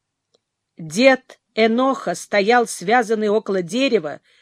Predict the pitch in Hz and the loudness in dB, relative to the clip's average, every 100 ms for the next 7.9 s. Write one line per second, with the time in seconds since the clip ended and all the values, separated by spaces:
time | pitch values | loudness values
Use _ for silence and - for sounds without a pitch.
0 | _ - - - 254 285 - 185 175 180 | _ -14 -6 0 2 2 0 -8 -4 -6
1 | 175 - 151 - _ _ _ _ _ _ | -6 -10 -12 -14 _ _ _ _ _ _
2 | _ _ - 233 269 226 254 240 240 262 | _ _ 4 6 6 4 0 0 2 0
3 | - 240 226 233 220 220 208 277 277 160 | 4 2 4 0 4 4 4 2 0 -2
4 | - _ _ _ _ _ _ 165 220 190 | -10 _ _ _ _ _ _ 0 2 4
5 | 269 269 240 247 247 254 269 - 247 240 | 4 4 4 2 4 4 2 2 2 4
6 | 220 254 262 - 240 240 220 208 254 269 | 2 0 -2 -4 -2 0 0 0 -2 -2
7 | 247 233 - - 294 311 - 151 - | -4 -4 -6 -4 0 0 -2 -12 -14